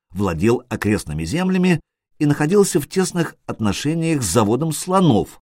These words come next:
но впоследствии был схвачен революционной армией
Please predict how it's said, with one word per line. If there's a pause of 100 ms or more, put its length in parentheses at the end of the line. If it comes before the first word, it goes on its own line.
(640)
но
впоследствии
был
схвачен
революционной
армией